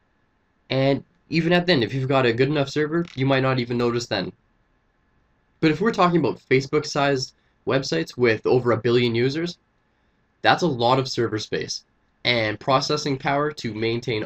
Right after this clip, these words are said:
all those tiny files. Now, if Facebook used one session for every user that logged on, which is an average of six hundred million users a day, we're looking at six hundred million sessions. These are tiny little files. They might only be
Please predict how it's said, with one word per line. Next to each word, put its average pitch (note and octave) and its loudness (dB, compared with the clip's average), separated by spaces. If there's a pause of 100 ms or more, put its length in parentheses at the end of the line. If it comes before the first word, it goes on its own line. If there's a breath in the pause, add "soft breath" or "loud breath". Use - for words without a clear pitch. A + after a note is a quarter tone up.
all G#2+ 2
those G#2+ -2
tiny G2 -4
files. F2 -6 (500)
Now, A#2 -4
if A#2+ -2
Facebook E3+ 0
used C3+ -2
one A#2+ -2
session C#3+ -4 (880)
for A2+ 0
every C#3 0
user C3 2
that A2+ 2
logged A#2 2
on, A2+ -2
which A#2+ -4
is A2 -2
an G#2+ -4
average C3 0
of - -8
six - -6
hundred D3+ -4
million B2+ 0
users B2 -2
a A2 -4 (120)
day, A2 -2 (340)
we're C#3+ 4
looking E3 2
at B2+ -2 (480)
six - -4
hundred C#3 0
million A#2 0
sessions. - -4
These C3 -4
are - -14
tiny G3 -2
little F#3+ 2
files. B2+ 0
They C#3+ 2
might D#3 0
only D#3 -2
be C3 -4